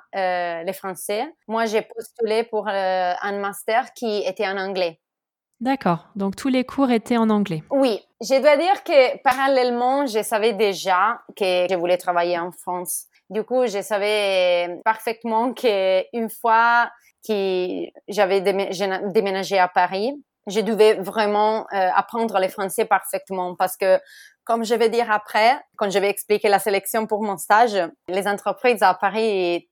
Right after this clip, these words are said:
Speaker 1: ils vont te faire des entretiens en français. Pas toutes les entreprises, mais en général, surtout les entreprises dans le monde de la mode, euh,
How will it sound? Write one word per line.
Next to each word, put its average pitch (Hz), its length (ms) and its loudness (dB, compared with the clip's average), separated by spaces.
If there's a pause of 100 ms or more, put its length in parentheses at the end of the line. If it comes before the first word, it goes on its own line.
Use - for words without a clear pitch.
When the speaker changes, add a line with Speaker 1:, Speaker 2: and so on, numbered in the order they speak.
Speaker 1:
ils 190 80 0
vont 196 180 0
te 180 320 2 (240)
faire 196 320 -2
des 185 160 0
entretiens 185 500 -2
en 170 80 -2
français. 165 600 -6 (260)
Pas 247 140 2
toutes 277 180 -4
les 247 260 2
entreprises, 233 540 0
mais 202 240 2
en 196 120 0
général, 202 420 2
surtout 202 380 -4
les 185 360 4
entreprises 202 500 -2
dans 175 120 0
le 175 100 -2
monde 190 180 -2
de 180 60 -2
la 175 100 2
mode, 185 280 -2
euh, 165 200 0